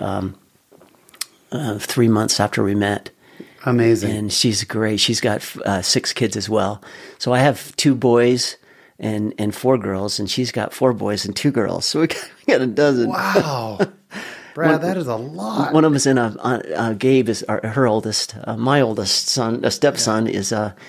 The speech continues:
Speaker 1: on a mission in Kentucky right now. So
Speaker 2: How incredible.
Speaker 1: Yeah.
Speaker 2: Yeah, I, I, I gotta say, I was, uh, looking through on Facebook and looking at the pictures of your wedding,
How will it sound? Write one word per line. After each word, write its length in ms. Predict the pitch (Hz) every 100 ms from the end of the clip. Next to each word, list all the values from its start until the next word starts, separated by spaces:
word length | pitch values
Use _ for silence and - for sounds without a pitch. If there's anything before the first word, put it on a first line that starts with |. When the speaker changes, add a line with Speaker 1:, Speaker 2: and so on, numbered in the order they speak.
| -
Speaker 1:
on 100 | 113
a 60 | 104
mission 400 | 110 - 117 110
in 220 | 104 101
Kentucky 560 | - 117 202 196 - 101
right 160 | -
now. 240 | 110 110 104 _
So 200 | - -
Speaker 2:
How 300 | 127 175 185
incredible. 720 | 175 139 - 120 123 98 85 -
Speaker 1:
Yeah. 320 | 123 120 123 110 _ -
Speaker 2:
Yeah, 240 | 131 123 123
I, 320 | 143 165 - -
I, 300 | 143 - 160
I 20 |
gotta 180 | 180 151
say, 300 | - 131 120
I 100 | 120
was, 340 | 117 113 -
uh, 360 | - 117 113 98
looking 320 | 131 139 147
through 240 | 120 - 123
on 120 | 117
Facebook 560 | - 120 113 - 110 -
and 100 | 107
looking 220 | 113 117
at 60 | 101
the 80 |
pictures 400 | - 113 - 107
of 120 | 101 101
your 120 | 101
wedding, 400 | 104 104 92